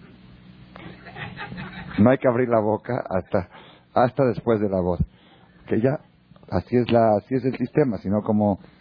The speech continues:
pues, luego abre la boca, luego, luego se da cuenta lo grosera que es. Entonces ella salía con él y, mm, Tani Dibur, ayuno de palabra. Todo, sí. Bonito, todo así. Llegó el día de la boda,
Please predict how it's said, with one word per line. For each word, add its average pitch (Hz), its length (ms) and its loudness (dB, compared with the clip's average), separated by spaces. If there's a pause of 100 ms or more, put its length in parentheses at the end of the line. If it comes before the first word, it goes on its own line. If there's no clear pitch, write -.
(300)
pues, 90 160 -12
luego 127 240 4
abre 127 180 2
la 113 100 4
boca, 117 260 0
luego, 117 160 2
luego 113 120 2
se 113 120 0
da 104 80 4
cuenta 104 340 0
lo 95 100 2
grosera 95 360 0
que 120 140 -4
es. - 120 -8 (420)
Entonces - 260 0
ella 156 120 6
salía 123 300 4
con 107 220 0
él 123 280 2 (300)
y, 123 200 2 (460)
mm, 143 160 0 (320)
Tani 98 300 2
Dibur, 101 420 2 (480)
ayuno 104 380 2
de 90 100 2
palabra. 92 400 -4 (960)
Todo, 123 320 0 (300)
sí. - 200 -6 (1600)
Bonito, 104 540 2
todo - 240 -6
así. 101 200 -10 (1200)
Llegó 110 200 6
el 107 60 4
día 104 120 2
de 87 60 0
la 80 80 -6
boda, 98 400 0